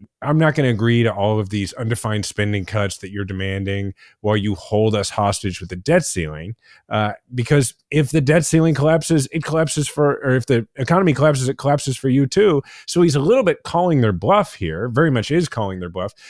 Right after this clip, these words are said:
And it reminds me of one of my favorite story arcs from West Wing, uh, when President Bartlet, uh, called the bluff of the Republican speaker on, uh, on a,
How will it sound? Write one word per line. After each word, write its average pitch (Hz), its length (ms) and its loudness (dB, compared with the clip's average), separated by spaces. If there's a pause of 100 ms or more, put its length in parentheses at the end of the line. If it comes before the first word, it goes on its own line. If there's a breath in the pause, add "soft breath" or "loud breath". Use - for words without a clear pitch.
(200 loud breath)
And 143 100 0
it 165 100 0
reminds 165 500 4
me 123 240 2
of 120 180 -2
one 131 120 2
of 117 100 0
my 123 120 -6
favorite 131 400 0
story 143 400 2
arcs 92 320 -4
from 98 220 -6
West 156 260 0
Wing, 82 300 -14 (320 soft breath)
uh, 107 200 -4
when 113 460 -4
President 127 400 -2
Bartlet, 120 400 0 (360 soft breath)
uh, 107 160 -4
called 117 240 -2
the 113 60 2
bluff 110 280 0
of 95 140 -4
the 98 180 -2
Republican 104 460 0
speaker 101 500 -2 (240 soft breath)
on, 98 400 -6 (140)
uh, 95 240 -10 (100)
on 98 140 -12
a, 90 100 -12